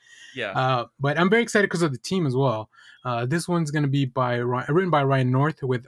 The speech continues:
Speaker 2: art by Francesco Mobili, colors by Jordi Belair, uh, lo-, letters by Joe Caramagna. Uh, the quick synopsis is that the Skrulls are back because, of course,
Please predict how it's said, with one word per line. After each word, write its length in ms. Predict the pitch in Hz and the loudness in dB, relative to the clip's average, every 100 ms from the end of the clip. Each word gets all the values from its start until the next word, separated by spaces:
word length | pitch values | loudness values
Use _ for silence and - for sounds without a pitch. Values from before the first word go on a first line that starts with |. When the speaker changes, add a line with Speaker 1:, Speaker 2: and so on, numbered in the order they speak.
| - | -2
Speaker 2:
art 240 | 135 135 | 0 2
by 160 | 127 123 | 0 -2
Francesco 520 | - 120 147 135 139 | -4 -4 -4 0 2
Mobili, 480 | 131 147 151 147 135 | 2 4 2 2 0
colors 280 | 143 135 131 | 0 0 0
by 200 | 123 117 | -2 0
Jordi 260 | 139 131 | 2 2
Belair, 400 | 123 120 120 117 - _ - - - | 2 0 0 -2 -6 _ -20 -20 -8
uh, 180 | 123 117 | -4 0
lo-, 220 | 117 131 | 2 2
letters 420 | 135 143 143 147 - | 2 2 4 2 0
by 240 | 135 123 | 0 0
Joe 240 | 117 135 | 0 0
Caramagna. 600 | 127 131 123 123 131 127 131 _ _ - _ - | 0 0 2 2 2 0 -4 _ _ -20 _ -4
Uh, 180 | 123 120 | -2 -2
the 80 | 139 | -2
quick 280 | 135 180 175 | 0 0 0
synopsis 500 | 156 143 139 123 120 | 0 0 0 -6 -4
is 220 | 120 117 | -4 -4
that 260 | 120 117 - | -6 -6 -6
the 80 | 135 | -2
Skrulls 320 | 135 - 185 | -2 2 2
are 80 | 185 | 2
back 300 | 135 123 120 _ _ _ - | 2 0 -2 _ _ _ -4
because, 260 | 185 - 160 | -4 0 0
of 160 | 147 | -2
course, 340 | - 123 127 | 0 -2 -2